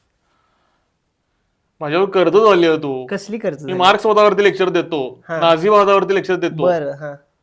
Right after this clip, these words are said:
Speaker 2: पुढं.
Speaker 1: परत सा-, साम्यवाद,
Speaker 2: हा.
Speaker 1: राष्ट्रवाद,
Speaker 2: हा.
Speaker 1: फासिझम.
Speaker 2: ओके.
Speaker 1: हे थोडं शिका आणि त्यावर आधारित काहीतरी कविता
Speaker 2: तुम्हाला,
Speaker 1: लिहा.
Speaker 2: तुम्हाला चार्ली चॅप्लिन माहिती आहे?
Speaker 1: अहो, काय चाललंय या देशामध्ये?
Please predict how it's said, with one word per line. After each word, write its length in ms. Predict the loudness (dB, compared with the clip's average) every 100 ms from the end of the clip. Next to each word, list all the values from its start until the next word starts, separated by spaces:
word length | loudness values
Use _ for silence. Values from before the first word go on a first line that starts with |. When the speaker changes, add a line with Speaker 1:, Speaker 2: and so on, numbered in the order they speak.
| _ _ _ _ -12
Speaker 2:
पुढं. 160 | -8
Speaker 1:
परत 180 | -4 -6 -6 _ _ 0
सा-, 180 | 2
साम्यवाद, 720 | 4 2 2 2 4 4 4 0
Speaker 2:
हा. 300 | -12 -8 -2
Speaker 1:
राष्ट्रवाद, 840 | -2 -2 -2 0 4 4 4 0
Speaker 2:
हा. 340 | -10 -18 -12 0
Speaker 1:
फासिझम. 680 | 0 0 -2 0 0 0 -4 -12
Speaker 2:
ओके. 460 | -14 -14 -16 -16 _ _ _ -10
Speaker 1:
हे 40 | -2
थोडं 180 | 4 4
शिका 220 | 2 0 0
आणि 100 | 4
त्यावर 260 | 6 8 8
आधारित 260 | 8 6 6
काहीतरी 280 | 4 4 4
कविता 340 | 4 4 2
Speaker 2:
तुम्हाला, 260 | 2 2 0
Speaker 1:
लिहा. 180 | -2 -6
Speaker 2:
तुम्हाला 220 | -4 -4
चार्ली 340 | -4 -6 -6
चॅप्लिन 340 | -10 -12 -12 -10
माहिती 220 | -10 -8
आहे? 80 | -8
Speaker 1:
अहो, 80 | -8
काय 260 | -8 -6
चाललंय 340 | -4 -4 -2 -2
या 120 | -2
देशामध्ये? 840 | -6 -8 -10 -10 -12 -12 -14 -16